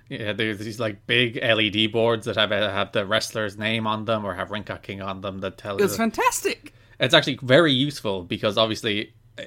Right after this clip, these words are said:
Speaker 1: if a lot of people's names were just said on this show, I wouldn't be able to look them up because obviously I'm stupid and, and ignorant and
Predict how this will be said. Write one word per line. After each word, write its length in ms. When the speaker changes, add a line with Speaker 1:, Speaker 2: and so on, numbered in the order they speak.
Speaker 1:
if 480
a 140
lot 200
of 100
people's 420
names 420
were 140
just 360
said 360
on 140
this 140
show, 360
I 100
wouldn't 240
be 80
able 120
to 40
look 160
them 120
up 180
because 320
obviously 340
I'm 140
stupid 560
and, 260
and 240
ignorant 380
and 160